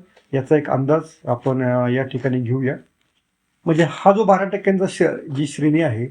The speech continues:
त्याच्यामध्ये त्यातल्या जवळपास नव्याण्णव टक्क्यांवरच्या श्रेणी या पाच टक्क्यांच्या स्लॅबमध्ये जातील.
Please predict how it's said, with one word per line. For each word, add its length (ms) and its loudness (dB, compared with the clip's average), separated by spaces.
त्याच्यामध्ये 460 2
त्यातल्या 540 0
जवळपास 440 0
नव्याण्णव 420 2
टक्क्यांवरच्या 680 -2
श्रेणी 380 -2
या 120 2
पाच 340 2
टक्क्यांच्या 440 -4
स्लॅबमध्ये 480 -2
जातील. 280 -4